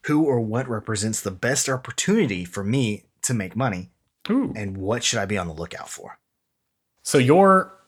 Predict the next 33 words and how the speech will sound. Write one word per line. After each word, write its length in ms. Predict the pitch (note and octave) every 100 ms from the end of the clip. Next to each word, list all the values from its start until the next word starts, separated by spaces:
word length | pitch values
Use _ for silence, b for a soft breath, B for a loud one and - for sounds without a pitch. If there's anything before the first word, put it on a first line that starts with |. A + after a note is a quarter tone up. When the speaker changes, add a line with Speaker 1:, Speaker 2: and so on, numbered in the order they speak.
| _ _ -
Speaker 2:
moving 340 | C3+ C#3 C#3+
along, 480 | C3 A#2 B2+ - A#2 - _ _ _ _ _ _ _
and 280 | - B2 A2+
you 140 | A2+
have 200 | A2 C3
a 40 | A#2
pretty 380 | - - F3 D#3
good 180 | C#3+
idea 560 | B2+ A#2 A#2+ A#2 B2 A#2 _ _ _ -
of 420 | A2+ A2 A2+ - _ _ _ _ _ -
where 160 | C3 A#2+
you 80 |
need 140 | A2+ G#2+
to 60 |
go. 220 | - - - _ _ _ _
You 140 | B2
know 500 | D3 D3+ C#3 C#3 C#3 - _ _ _ -
this 220 | C3 C3
place 220 | - C3
is 80 | A2+
dangerous. 480 | - A#2+ - - -
There 240 | B2 A#2+
are 260 | A#2+ A2+ A2
frequently 760 | - - C3+ C#3 A2+ A2+ A2+ _ _ _ _ -
roaming 320 | C3+ C3 B2+
bandits 560 | A2+ A2+ G#2+ A2 - - A2+
who 100 | A#2+
will 200 | A2 G#2+
just 420 | - G#2+ G#2+ - - _ -
try 180 | - A2+
to 160 | -
ambush 360 | C3+ C#3 B2+ -
you, 280 | A#2+ A2+